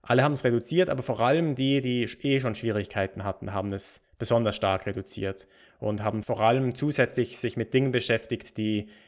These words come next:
eher weniger positiv für den Lernerfolg sind, also irgendwelche Videospiele, ähm, oder solcherlei. Und das kann sich jetzt halt echt, äh, zeigen in den nächsten paar Jahren dann einerseits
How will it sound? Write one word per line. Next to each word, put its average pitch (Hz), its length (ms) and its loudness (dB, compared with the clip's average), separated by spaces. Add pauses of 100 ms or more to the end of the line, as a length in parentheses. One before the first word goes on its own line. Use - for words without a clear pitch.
(100)
eher 110 680 6
weniger 123 440 4
positiv 107 580 -2
für 113 120 -4
den 104 140 0
Lernerfolg 101 540 0
sind, 101 220 -8
also 101 360 -8
irgendwelche 101 540 -10
Videospiele, 101 720 -2 (500)
ähm, 98 300 -2
oder 101 160 -4
solcherlei. 101 580 -4 (1160)
Und 117 280 -2 (640)
das - 280 -6
kann 165 200 0
sich 156 140 0
jetzt 156 160 0
halt 139 120 0
echt, - 440 -6
äh, 131 240 -2
zeigen 131 540 2
in 135 160 -2
den 135 160 0
nächsten 123 320 -2
paar 123 160 0
Jahren 117 380 2
dann 131 280 -2 (240)
einerseits 117 840 0